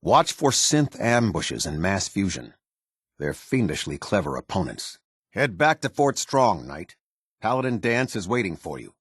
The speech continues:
Get back to Fort Strong on the double, Knight. You have your orders, Knight. <sighs> While I appreciate your attempts at diligence, Initiate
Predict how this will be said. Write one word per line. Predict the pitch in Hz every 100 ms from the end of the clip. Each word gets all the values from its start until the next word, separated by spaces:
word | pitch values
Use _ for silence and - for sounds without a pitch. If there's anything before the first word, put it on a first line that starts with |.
| _ _ -
Get | 120
back | - 160 160
to | 135
Fort | 143 139
Strong | - 143 143 127
on | 120
the | 117
double, | 92 120 95 - -
Knight. | 85 95 95 - _ _ _ _ -
You | 95
have | 90 123 117
your | 127
orders, | 123 123 110 82 64 -
Knight. | 67 71 - _ _ _ _
<sighs> | - - - - - - - - - - - - _ _ _ _ _ _ _ _
While | - 113 131 127
I | 117
appreciate | 110 - - 190 - 110 92
your | 104 98 92
attempts | - 139 123 -
at | 85 -
diligence, | 156 104 76 95 82
Initiate | 82 78 107 120